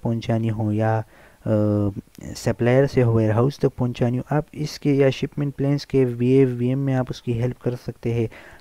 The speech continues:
आप ये कहेंगे कि यार मेरे पास प्रोडक्ट रख लो, मैं आपकी एफ़बीएम करूँगा तो आप मुझे पर प्रोडक्ट ये दें। अगर आपका कोई है जानने वाला इस तरह बाहर तो आप ये भी कर सकते हैं कि आप किसी को कहेंगे कि मैं आपके लिए एफ़बीएम का काम करूँगा,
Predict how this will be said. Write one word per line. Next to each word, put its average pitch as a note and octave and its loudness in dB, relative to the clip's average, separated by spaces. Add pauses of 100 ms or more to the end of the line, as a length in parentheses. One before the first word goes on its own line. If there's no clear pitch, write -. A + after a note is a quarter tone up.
आप B2 4
ये C#3 10
कहेंगे B2 4 (300)
कि A#2+ 6
यार B2+ 8
मेरे B2+ 4
पास B2+ 2
प्रोडक्ट B2+ 2
रख C3+ 2
लो, B2+ 6
मैं B2 2
आपकी B2 -2
एफ़बीएम A#2 0
करूँगा A#2+ 0
तो - 2
आप A2+ 6
मुझे A#2 0
पर B2 2
प्रोडक्ट A#2 4
ये A2 2
दें। G#2 -2 (540)
अगर A2+ 4
आपका B2+ 2
कोई B2 6
है C3 4
जानने B2+ 2
वाला A#2 2
इस A#2 -2
तरह A#2 -2
बाहर A2+ 2 (420)
तो G#2+ 6
आप G2+ 2
ये C3 8
भी E3 6
कर C#3+ 4
सकते - -2
हैं A#2+ 2
कि - -4
आप A2+ 0
किसी A2+ -4
को A2+ -2
कहेंगे B2 -2
कि B2 -2
मैं A2+ 0
आपके A2 0
लिए A#2 0
एफ़बीएम A2+ 0
का A#2 2
काम A#2 -2
करूँगा, D3+ 2